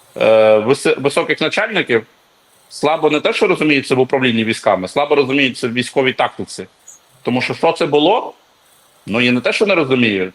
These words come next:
ну, я починаю, ну, розуміти, що це було нав'язання того, що ми не вміємо,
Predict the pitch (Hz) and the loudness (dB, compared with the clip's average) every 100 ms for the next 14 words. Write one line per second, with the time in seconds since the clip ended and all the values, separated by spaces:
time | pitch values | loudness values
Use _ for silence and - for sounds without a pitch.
0 | - 98 120 160 - _ _ - - 127 | -6 -2 0 -2 -6 _ _ -6 -4 -2
1 | 143 139 127 _ _ _ _ _ _ _ | 0 0 -2 _ _ _ _ _ _ _
2 | _ _ _ _ 156 135 123 120 170 - | _ _ _ _ -2 0 0 0 0 -2
3 | - 127 - 190 131 123 202 196 131 123 | -2 -2 -2 0 2 4 2 2 0 2
4 | 139 190 135 160 196 - 127 139 143 110 | 0 0 -2 2 2 0 -2 0 0 0
5 | 123 127 113 | -2 0 -2